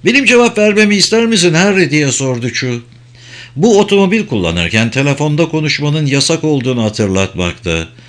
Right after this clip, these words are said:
Boş onu aldırmayıp telefonu açtı. Arayan komiser Gandalf'dı. "Harry, yakınlarda mısın?" "Yüz birden çıkmak üzereyim." "Güzel, seni uyarayım dedim. Cezaevi önünde kalabalık birikiyor.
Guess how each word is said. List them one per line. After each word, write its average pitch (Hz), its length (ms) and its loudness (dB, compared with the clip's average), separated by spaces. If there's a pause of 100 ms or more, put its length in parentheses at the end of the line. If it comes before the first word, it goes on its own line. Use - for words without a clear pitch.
(160)
Boş 98 300 -2
onu 98 220 -2
aldırmayıp 95 680 -2
telefonu 101 500 -2
açtı. 85 380 -4
Arayan 123 460 -2
komiser 123 500 -2
Gandalf'dı. 85 840 -2 (640)
"Harry, 95 580 2
yakınlarda 101 680 0
mısın?" 92 500 0 (320)
"Yüz 98 360 0
birden 117 320 -2
çıkmak 107 360 -2
üzereyim." 92 500 -4 (560)
"Güzel, 90 460 0
seni 110 280 0
uyarayım 107 640 2
dedim. 90 320 0
Cezaevi 113 640 0
önünde 120 360 0
kalabalık 110 600 0
birikiyor. 90 680 0